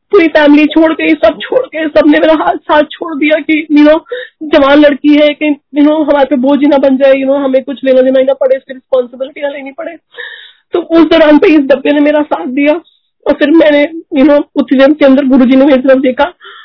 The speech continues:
और बोलते हैं, "चलो, चलो, टाइम हो गया, मामा जी, हमारा टाइम हो गया, टाइम हो गया।" मैंने बोला, "गुरुजी, नहीं, नहीं, नहीं, एक सेकंड प्लीज, मेरी मम्मा को मुझे एक बार मिलने दो, एक बार हाथ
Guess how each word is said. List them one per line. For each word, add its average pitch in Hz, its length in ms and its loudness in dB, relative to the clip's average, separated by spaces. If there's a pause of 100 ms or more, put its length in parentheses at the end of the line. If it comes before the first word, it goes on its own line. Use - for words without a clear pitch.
(380)
और 262 140 4
बोलते 254 260 0
हैं, 330 80 -2
"चलो, 269 220 2
चलो, 277 280 2
टाइम 277 260 0
हो 254 120 2
गया, 269 200 -2
मामा 262 260 -4
जी, 262 140 -8
हमारा 269 180 -2
टाइम 254 240 -4
हो 320 140 -4
गया, 262 200 -4
टाइम 254 240 -6
हो 294 140 -14
गया।" 277 180 -8
मैंने 302 200 -8
बोला, 359 140 0
"गुरुजी, 339 260 -2
नहीं, 381 120 4
नहीं, 370 100 4
नहीं, 339 200 -2
एक - 60 -18
सेकंड 392 300 -2
प्लीज, 320 200 -8
मेरी 370 200 0
मम्मा 294 220 2
को 370 160 0
मुझे 330 180 0
एक 302 60 -10
बार 294 140 0
मिलने 285 300 -2
दो, 320 180 -8
एक 269 140 -8
बार 311 220 0
हाथ 320 100 2